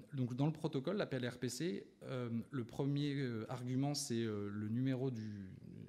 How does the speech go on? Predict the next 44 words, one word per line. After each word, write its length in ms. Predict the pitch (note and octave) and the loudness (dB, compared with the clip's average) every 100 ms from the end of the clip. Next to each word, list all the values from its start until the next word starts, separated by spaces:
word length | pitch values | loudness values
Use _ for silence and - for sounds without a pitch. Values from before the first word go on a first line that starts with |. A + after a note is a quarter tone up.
| G#2+ | -10
de, 80 | G2+ F2+ F#2+ G2+ | -10 -10 -10 -8
bah, 160 | G#2 | -6
du 120 | G#2 | -2
mandat. 340 | G#2+ A2 C#3+ A#3+ - - - - - | 0 0 0 -4 -8 -18 -20 -12 -4
Donc 140 | A2+ | 0
ça 140 | - A2+ | 2 2
permet 300 | B2 B2+ B2 | 4 4 4
de 100 | A2+ | 2
voir, 460 | A2 B2+ B2 - - - - - - | 2 2 0 -4 -10 -20 -20 -16 -12
euh, 320 | G#2 G2+ A2 G#2+ | -8 -6 -6 -6
typiquement, 720 | - A#2+ B2 A#2+ C3 C#3 C3 | -6 -4 -2 0 2 4 2
euh, 160 | G#2+ A2+ | 0 -2
si 280 | - - | -4 -4
par 180 | B2 A2+ | -2 -2
exemple, 420 | G#2 G#2+ A#2+ B2 A2 | -2 -2 -2 -2 -2
euh, 360 | G#2 G2+ F#2 G#2+ | -2 -2 -6 -6
il 80 | |
y 60 | A2 | -4
a, 260 | A2+ A#2 A2 | -2 -2 -2
euh, 140 | F#2 - - - - A2 | -4 -8 -18 -20 -16 -10
euh, 360 | G2+ G2 G2 G#2+ | -8 -6 -8 -6
quelqu'un 340 | G#2 G2 A#2 | -6 -4 -2
qui 80 | B2 | -2
était 140 | A#2 G2 | -2 -4
déconnecté 480 | A2 A#2+ A#2 B2 | -2 0 0 -2
du 120 | G#2+ G#2+ | -2 -2
réseau, 400 | G#2+ G#2+ C#3 C3+ | -2 -2 -2 -2
il 60 | |
se 100 | A#2 | -4
reconnecte 420 | A#2 - A2+ A2+ G2+ | -4 0 -2 -2 -6
après, 340 | - B2 C3+ | -6 -4 -2
il 80 | A2 | -2
était 140 | G#2 | -2
encore 280 | G#2+ A#2+ A2 | -2 -2 -4
sur 200 | - G#2+ | -4 0
un 100 | A2 | 0
ancien 260 | A2 - G#2+ | 0 -2 -2
mandat, 340 | G2 G#2 B2+ | 0 -2 -2
eh 40 | G#2+ | -2
ben, 100 | G2 | -2
il 100 | G2 | -2
va 80 | |
être 140 | G#2 G#2 | -4 -4
éjecté. 440 | G2+ G2+ - D3+ | -4 -4 -6 -8